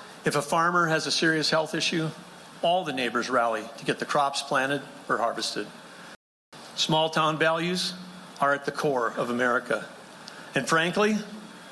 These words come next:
big cities could use more ideas and more values from small towns right now. <clears throat> But I believed then, and I still believe now, and I believe it deeply,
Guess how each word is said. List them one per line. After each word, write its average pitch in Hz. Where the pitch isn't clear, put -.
big 196
cities 131
could 135
use 139
more 165
ideas 160
and 151
more 160
values 165
from 131
small 160
towns 160
right 120
now. 110
<clears throat> -
But 160
I 208
believed 202
then, 190
and 160
I 156
still 180
believe 156
now, 147
and 127
I 127
believe 135
it 120
deeply, 123